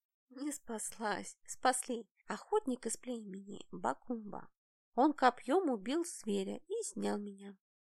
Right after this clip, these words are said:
Прозвучало двусмысленно. Я деликатно закашлялась, чтобы скрыть смешок. "Да чего уж там?" — неожиданно широко улыбнулась она.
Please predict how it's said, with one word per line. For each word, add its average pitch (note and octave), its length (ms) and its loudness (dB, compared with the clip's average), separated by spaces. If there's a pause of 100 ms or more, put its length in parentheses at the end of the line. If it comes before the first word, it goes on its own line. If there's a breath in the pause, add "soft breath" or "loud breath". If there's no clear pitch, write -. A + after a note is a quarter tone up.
(540)
Прозвучало A#3 920 -4 (180)
двусмысленно. A3 800 -12 (480)
Я F4+ 140 2
деликатно B3 540 0
закашлялась, G3 680 -6
чтобы - 320 -6
скрыть - 340 -8
смешок. - 460 -10 (420)
"Да C4 100 -2
чего D#4+ 260 2 (100)
уж B3+ 140 -2
там?" — - 300 -2 (100)
неожиданно A3 520 -2
широко G#3+ 440 -2
улыбнулась G3 480 -6
она. G3 260 -10